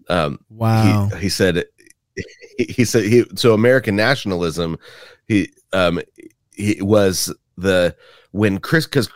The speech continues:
Speaker 1: 'cause the world wars meant there was no more Christendom,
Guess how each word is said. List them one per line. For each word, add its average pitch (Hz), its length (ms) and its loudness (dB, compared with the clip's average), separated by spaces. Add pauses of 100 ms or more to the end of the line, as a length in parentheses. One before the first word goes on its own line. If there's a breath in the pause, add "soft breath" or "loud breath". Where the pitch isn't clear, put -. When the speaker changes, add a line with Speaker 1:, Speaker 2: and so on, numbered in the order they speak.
(220)
Speaker 1:
'cause 120 160 -2
the 123 80 0
world 143 240 4
wars 117 340 2 (560)
meant 104 300 0
there 104 140 0
was 107 240 2
no 98 80 0
more 87 180 -2
Christendom, 60 460 -10